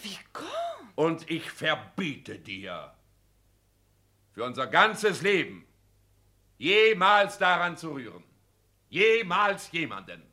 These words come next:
Speaker 2: auch mich selbst, ahnen zu lassen, was du vermutest, was du meinst. Ich heiße Maske und basta!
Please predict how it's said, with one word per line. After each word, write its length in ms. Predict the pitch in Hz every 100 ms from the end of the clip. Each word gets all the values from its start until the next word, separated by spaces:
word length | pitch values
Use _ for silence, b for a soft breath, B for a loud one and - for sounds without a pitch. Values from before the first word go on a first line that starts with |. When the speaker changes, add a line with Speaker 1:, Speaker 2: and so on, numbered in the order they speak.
| _
Speaker 2:
auch 220 | 139 151
mich 180 | 131 113
selbst, 360 | 113 87 - _ _ _ _ _
ahnen 440 | 175 208 208 202
zu 120 | 151 170
lassen, 420 | 180 175 180 156
was 240 | 165 147
du 140 | 165 156
vermutest, 680 | 156 156 143 107 - - _ _ _ _ _ _
was 240 | 117 135
du 120 | - 131
meinst. 440 | 123 95 - - _ _ _ _ _ _ _ _ _ _ _ _ _ _ _
Ich 200 | 113 107
heiße 320 | 151 151 135
Maske 960 | 139 240 247 - - 254 262 269 254 - - _ _ _ _ _ _ _ _ _ _ _
und 240 | - 208 175
basta! 840 | 220 240 - 226 196 180 135 85